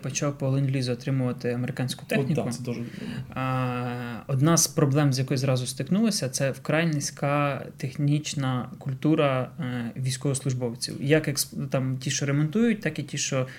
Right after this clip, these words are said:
Speaker 1: безпосередньо
Speaker 2: Ну,
Speaker 1: застосовують.
Speaker 2: це називалось, що якість низька у техніки, яку поставля-, постачала,
Speaker 1: Да,
Speaker 2: але
Speaker 1: по,
Speaker 2: таких
Speaker 1: по
Speaker 2: проблем не,
Speaker 1: факту,
Speaker 2: не виникало у інших держав.
Speaker 1: експлуатація оцієї техніки, е, Радянським Союзом американської, вона дозволила підвищити цю культуру,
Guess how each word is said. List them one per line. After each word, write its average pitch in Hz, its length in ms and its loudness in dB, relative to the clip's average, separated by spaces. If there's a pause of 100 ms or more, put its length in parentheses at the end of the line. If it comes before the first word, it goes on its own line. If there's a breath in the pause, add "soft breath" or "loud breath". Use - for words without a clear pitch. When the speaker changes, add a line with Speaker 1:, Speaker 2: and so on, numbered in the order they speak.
(120 loud breath)
Speaker 1:
безпосередньо 139 500 0
Speaker 2:
Ну, 131 60 2
Speaker 1:
застосовують. 127 480 0
Speaker 2:
це 139 60 4
називалось, 131 440 6
що 117 440 0
якість 131 440 0
низька 117 340 2
у 117 180 0
техніки, 214 360 2
яку 117 120 -6
поставля-, 117 320 -4
постачала, 113 580 -2
Speaker 1:
Да, 151 100 6 (120)
Speaker 2:
але 131 100 4
Speaker 1:
по, 156 100 2
Speaker 2:
таких 165 160 6
Speaker 1:
по 160 60 8
Speaker 2:
проблем 165 200 12
не, 202 60 12
Speaker 1:
факту, 156 200 10
Speaker 2:
не 147 80 12
виникало 165 480 12
у 143 60 8
інших 143 260 8
держав. 165 80 12
Speaker 1:
експлуатація 175 480 8
оцієї 151 440 2
техніки, 160 480 0
е, 123 80 2 (280)
Радянським 139 420 2
Союзом 127 300 0
американської, 135 800 2 (340 loud breath)
вона 143 220 6
дозволила 147 420 6
підвищити 139 680 4
цю 131 140 -4
культуру, 170 480 2